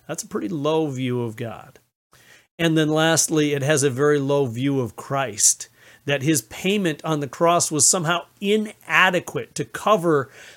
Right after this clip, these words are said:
over all the sins of the world. But that's exactly what John three sixteen says, that his death, burial, and resurrection was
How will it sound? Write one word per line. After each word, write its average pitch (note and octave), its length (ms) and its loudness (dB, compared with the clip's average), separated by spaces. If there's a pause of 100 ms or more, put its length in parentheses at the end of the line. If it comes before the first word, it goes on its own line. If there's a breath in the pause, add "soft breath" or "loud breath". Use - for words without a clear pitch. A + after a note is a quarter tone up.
(180 loud breath)
over E3 460 2 (140)
all F#3+ 420 6
the C#3 160 0
sins D#3 600 4
of C#3+ 220 -6
the C3+ 80 -2
world. C#3+ 540 2
But D#3 160 -2
that's E3 180 0
exactly D#3 920 0
what D#3+ 320 0
John D#3+ 360 0
three E3 260 4
sixteen G3 800 2
says, - 880 0 (560 soft breath)
that D#3 280 0
his G3 460 2 (320 soft breath)
death, E3 540 0 (340 soft breath)
burial, G#3 720 2 (160 loud breath)
and D#3+ 260 -2
resurrection F3 1000 0
was E3 320 2